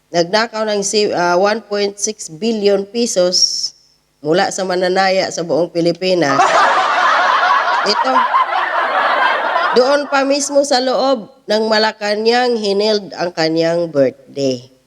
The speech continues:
Di ba, ang bongga? So, ito yun, oh.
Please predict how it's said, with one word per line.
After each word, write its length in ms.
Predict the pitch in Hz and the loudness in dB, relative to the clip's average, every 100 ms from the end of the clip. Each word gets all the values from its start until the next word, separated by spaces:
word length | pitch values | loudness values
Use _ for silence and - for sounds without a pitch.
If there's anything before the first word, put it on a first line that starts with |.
| _ | _
Di 160 | 160 | -4
ba, 160 | 175 190 | 0 2
ang 160 | 202 202 | 0 -2
bongga? 560 | 202 185 147 139 147 175 _ _ _ 117 110 _ _ _ _ _ _ _ _ _ _ _ _ - | -2 0 -2 -2 -6 -12 _ _ _ -20 -20 _ _ _ _ _ _ _ _ _ _ _ _ -6
So, 160 | 214 | 0
ito 160 | 240 262 | 0 0
yun, 220 | 254 233 | -2 -2
oh. 160 | 208 | -6